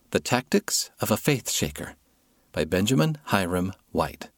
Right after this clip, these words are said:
Make Conference a Priority by Elder Paul V. Johnson. Blessings of Self-Reliance, Our Blessing of Becoming Debt-Free by Bruce Ward.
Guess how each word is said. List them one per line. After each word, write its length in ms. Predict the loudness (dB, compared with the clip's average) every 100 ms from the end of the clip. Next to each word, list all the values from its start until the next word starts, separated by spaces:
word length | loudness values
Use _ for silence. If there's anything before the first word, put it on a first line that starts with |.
| _ _ _ _ _ _ _ _ _ _ _ _
Make 200 | 4 4
Conference 540 | 2 0 2 0 0 -2
a 80 |
Priority 720 | 0 0 2 4 2 0 -8 -14 _ _ _ _ _
by 160 | 2 4
Elder 240 | 2 0
Paul 320 | -2 2 2
V. 160 | 6 4
Johnson. 560 | 6 4 4 0 -4 -12 _ _ _ _ _ _ _ _ _ _ _
Blessings 520 | 2 4 4 4 4 4
of 140 | 2
Self-Reliance, 960 | 2 4 2 6 6 6 2 0 -2 -6 _ _ _ _
Our 240 | -2 2 2
Blessing 420 | 4 4 6 6
of 120 | 8
Becoming 420 | 4 6 6 6
Debt-Free 640 | 6 4 4 4 4 2 -6 _ _ _
by 140 | 2
Bruce 320 | 6 6 6 4
Ward. 400 | 4 2 -6